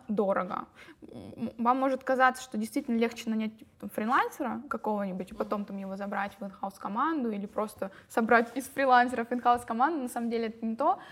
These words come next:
потому что получится, что в какой-то момент они уйдут, вам придётся искать нового, это всё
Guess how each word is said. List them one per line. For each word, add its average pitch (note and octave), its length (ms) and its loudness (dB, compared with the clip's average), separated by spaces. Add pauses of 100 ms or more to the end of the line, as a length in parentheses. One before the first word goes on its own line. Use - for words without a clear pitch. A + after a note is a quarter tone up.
(160)
потому A3 260 -4
что G#3+ 280 -6
получится, A3 640 -4
что G3+ 640 -8
в - 40 -20
какой-то A3 320 -8
момент G#3+ 400 -6
они G3+ 260 -8
уйдут, G#3+ 420 -4
вам A#3+ 120 -2
придётся A3 320 -10
искать - 300 -12
нового, C4+ 460 -2 (200)
это A3 140 -16
всё G3+ 500 -8